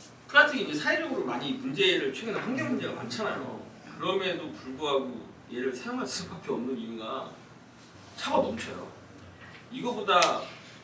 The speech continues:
정밀하고 싸고 빠르게 생산할 수 있는 대체 소재가 그 비슷한 거라도 있냐고 물어보면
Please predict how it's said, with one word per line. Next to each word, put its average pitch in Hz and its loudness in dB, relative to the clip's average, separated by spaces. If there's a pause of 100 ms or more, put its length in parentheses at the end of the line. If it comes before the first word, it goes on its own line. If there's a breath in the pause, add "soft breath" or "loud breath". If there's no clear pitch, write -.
(520)
정밀하고 160 2 (460)
싸고 190 6 (520)
빠르게 - 2 (300)
생산할 202 -2
수 170 -8
있는 131 -2 (400)
대체 123 0
소재가 131 -4 (520)
그 - -6
비슷한 185 4
거라도 135 0 (640)
있냐고 139 2
물어보면 110 -6